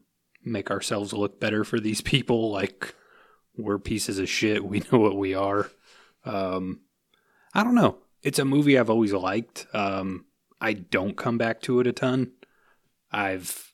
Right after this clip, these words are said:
seen a few Walter Hill movies that I would probably put ahead of this one,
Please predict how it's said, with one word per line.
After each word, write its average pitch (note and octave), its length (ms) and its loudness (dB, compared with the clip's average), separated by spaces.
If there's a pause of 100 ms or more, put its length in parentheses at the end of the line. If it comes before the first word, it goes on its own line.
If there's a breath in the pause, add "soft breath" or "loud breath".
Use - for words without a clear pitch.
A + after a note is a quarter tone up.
(360)
seen A#2 300 -2
a F2+ 100 -4
few A2+ 380 -2
Walter G#2+ 400 -2
Hill A2 200 -4
movies A#2 440 0
that G#2 260 0
I G#2+ 120 2
would A2 160 -4
probably A2+ 260 0
put A2 200 -4
ahead C3 220 0
of D3+ 80 2
this D#3+ 220 0
one, E3+ 240 0